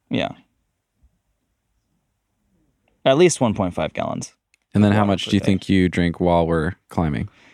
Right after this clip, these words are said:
Speaker 1: I probably drink about a half liter per hour if I'm, like,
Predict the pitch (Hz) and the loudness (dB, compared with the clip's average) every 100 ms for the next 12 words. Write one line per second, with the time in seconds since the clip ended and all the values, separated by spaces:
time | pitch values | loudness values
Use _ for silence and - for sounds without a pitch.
0 | _ - - 156 - 196 220 196 180 143 | _ -16 -4 -2 2 4 4 4 2 2
1 | 160 156 151 - - 123 123 117 117 113 | 2 0 -4 -6 -2 2 4 4 4 0
2 | _ _ _ _ - 117 123 123 120 120 | _ _ _ _ -4 -2 -2 -2 0 0
3 | 113 117 110 - 104 87 95 98 95 95 | 2 0 -2 -2 -2 0 0 2 0 0
4 | 110 - 107 101 98 90 82 | -2 0 0 0 0 -2 -4